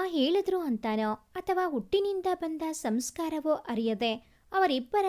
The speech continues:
ಕಾಲಿಗೆರಗಿದ್ದಳು ಅಪ್ಸರ. ಅವಳು ಅಲ್ಲಿ ಬಂದು ನಿಂತಾಗಿನಿಂದ ಇಲ್ಲಿಯವರೆಗೂ ಅವಳತ್ತಲೇ ಎವೆ ಇಕ್ಕದೆ ದಿಟ್ಟಿಸುತ್ತಿದ್ದ ತರುಣನ ಕಡೆ ತೋರಿಸಿದ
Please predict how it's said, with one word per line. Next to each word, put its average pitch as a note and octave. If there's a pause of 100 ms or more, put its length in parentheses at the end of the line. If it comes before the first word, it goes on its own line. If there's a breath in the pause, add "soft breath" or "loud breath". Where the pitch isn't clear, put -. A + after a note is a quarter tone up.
ಕಾಲಿಗೆರಗಿದ್ದಳು C4+
ಅಪ್ಸರ. A3 (920 soft breath)
ಅವಳು G#4+ (100)
ಅಲ್ಲಿ G4
ಬಂದು G4+
ನಿಂತಾಗಿನಿಂದ C#4 (300)
ಇಲ್ಲಿಯವರೆಗೂ D#4+ (280 loud breath)
ಅವಳತ್ತಲೇ F#4
ಎವೆ C#4+
ಇಕ್ಕದೆ F#4
ದಿಟ್ಟಿಸುತ್ತಿದ್ದ C#4 (140)
ತರುಣನ C4+
ಕಡೆ A#3+
ತೋರಿಸಿದ F#4+